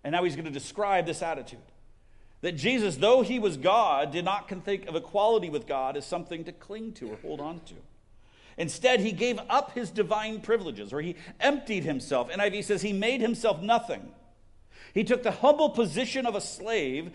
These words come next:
and was born as a human being. And when he appeared in human form, he humbled himself in obedience to God. And he died a criminal's death on a cross. So we read that oftentimes and we just want to sit back and worship, and there's many worship songs sung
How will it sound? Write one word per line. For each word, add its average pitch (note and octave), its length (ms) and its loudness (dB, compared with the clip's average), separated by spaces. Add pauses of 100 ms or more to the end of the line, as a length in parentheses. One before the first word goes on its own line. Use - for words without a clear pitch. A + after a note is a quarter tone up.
(160)
and F#3 140 0
was E3 120 0
born A#3+ 460 4
as G#3 140 -2
a G#3+ 40 -6
human A3+ 360 -6
being. D#3+ 460 -4 (180)
And F3+ 100 -2
when G3+ 100 0
he G3+ 60 2
appeared C#4 400 0
in C#4 120 0
human A#3+ 220 0
form, A3+ 220 0
he G3 120 -2
humbled A3 360 0
himself G3 420 0
in F3+ 80 -8
obedience F3 500 -8
to D#3+ 60 -10
God. C3+ 320 -4 (720)
And C3 80 -6
he C3 60 0
died C3+ 420 4
a A2 40 -4
criminal's A#2 480 -6
death G#2 260 -4
on F#2 100 -10
a E2+ 40 -16
cross. - 480 -18 (2000)
So - 100 -8
we G3 120 2
read A3 340 2
that D#3 220 6
oftentimes C#3+ 680 0
and C#3+ 80 -4
we D3+ 80 -4
just D3+ 160 -8
want D#3 140 -2
to C3+ 60 -4
sit - 200 -14
back C#3+ 220 -6
and B2 140 -6
worship, B2+ 360 -6
and A2+ 80 -12
there's G#2+ 120 -14
many B2+ 160 -8
worship A#2+ 360 -8
songs A2+ 320 -10
sung C#3+ 420 -6